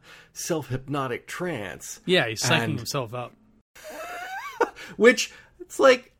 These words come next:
Speaker 1: all right, I, that's a,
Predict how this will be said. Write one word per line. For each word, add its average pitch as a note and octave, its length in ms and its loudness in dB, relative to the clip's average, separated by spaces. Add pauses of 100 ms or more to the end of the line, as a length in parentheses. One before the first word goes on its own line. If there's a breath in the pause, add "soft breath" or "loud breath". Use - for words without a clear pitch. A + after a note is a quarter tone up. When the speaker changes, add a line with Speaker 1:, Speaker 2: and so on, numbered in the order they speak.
(100)
Speaker 1:
all D4 360 -4
right, C4 1000 -2 (280)
I, D#3 560 -2 (840)
that's G3 280 0
a, E3+ 420 2